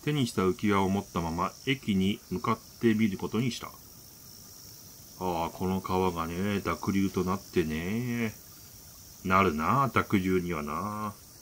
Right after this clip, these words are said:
ここなんか歩いて渡れない？お、渡れるぜ。<laughs> おー。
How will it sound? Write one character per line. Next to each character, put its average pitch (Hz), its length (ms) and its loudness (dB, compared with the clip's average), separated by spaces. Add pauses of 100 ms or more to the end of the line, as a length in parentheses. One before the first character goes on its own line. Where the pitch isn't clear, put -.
(240)
こ 123 80 -4
こ 143 100 -2
な 160 100 2
ん 143 40 -4
か 95 100 0
歩 101 160 4
い 120 40 2
て 92 60 0
渡 82 280 0
れ 95 120 0
な 95 140 0
い？ 226 100 -2 (1400)
お、 95 140 -2
渡 113 240 2
れ 123 80 8
る 120 80 6
ぜ。 98 300 -6 (840)
<laughs> - 1080 4
お 87 40 -2
ー。 76 760 -2